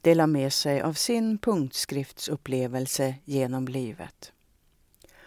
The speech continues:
Första gången jag kom i kontakt med punktskrift var när jag var omkring fem år gammal, då en rehabiliteringsrådgivare från Synskadades centralförbund besökte mitt hem i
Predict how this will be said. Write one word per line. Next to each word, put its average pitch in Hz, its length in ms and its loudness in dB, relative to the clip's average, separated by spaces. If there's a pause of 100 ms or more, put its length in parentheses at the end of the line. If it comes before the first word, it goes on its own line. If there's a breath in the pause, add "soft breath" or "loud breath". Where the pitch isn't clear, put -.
(480 loud breath)
Första 262 320 4
gången 139 400 2
jag 135 120 -2
kom 156 220 0
i 151 60 2
kontakt 147 540 -4
med 147 160 0
punktskrift 123 760 -2
var 151 300 2
när 160 100 2
jag 165 120 2
var 139 240 0
omkring 139 380 -2
fem 214 320 0
år 131 200 -2
gammal, 139 640 -2 (320 loud breath)
då 165 100 0
en 143 280 4
rehabiliteringsrådgivare 143 2000 -2
från 135 380 -2
Synskadades 131 960 -2
centralförbund 143 1160 -4 (360 loud breath)
besökte 127 560 -2
mitt 139 220 -2
hem 165 360 -2
i 120 320 -4